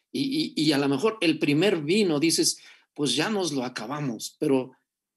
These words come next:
yo digo, "Saca el mejor vino". ¿Y sabes cuál es el mejor vino? Es este que, que tienes ahora. Es este vino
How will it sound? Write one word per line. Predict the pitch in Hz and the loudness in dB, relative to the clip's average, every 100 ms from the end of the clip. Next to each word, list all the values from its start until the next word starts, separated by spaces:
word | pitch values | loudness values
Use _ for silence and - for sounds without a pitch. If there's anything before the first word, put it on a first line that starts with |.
| _ _ _ _ | _ _ _ _
yo | 131 139 | 0 4
digo, | 151 160 160 - - | 6 4 2 -2 -4
"Saca | - - 131 127 - 127 131 - _ _ _ _ _ _ _ _ - | 2 4 2 -4 -4 -4 -6 -10 _ _ _ _ _ _ _ _ -12
el | 107 | -10
mejor | 107 104 120 110 | -8 -6 -6 -6
vino". | 110 104 101 _ _ _ _ _ _ _ _ _ - | -8 -8 -12 _ _ _ _ _ _ _ _ _ -6
¿Y | |
sabes | 139 165 151 | -2 -2 -2
cuál | 165 | 0
es | 160 143 | 0 0
el | |
mejor | 127 123 127 117 | -2 -2 -4 -2
vino? | 139 175 123 127 _ _ _ _ _ _ - | -2 -2 -4 -10 _ _ _ _ _ _ -6
Es | 131 - - | -2 -2 -2
este | 156 147 - - | -2 -2 -2 -4
que, | 113 104 104 - | -2 -2 -4 -8
que | 131 | -8
tienes | - 123 117 - | -2 0 0 -2
ahora. | 104 110 104 _ - _ - _ - - | -4 -8 -10 _ -20 _ -20 _ -14 -6
Es | 127 - - | -4 -2 -2
este | 110 - 123 | -2 -2 0
vino | 143 156 | 0 2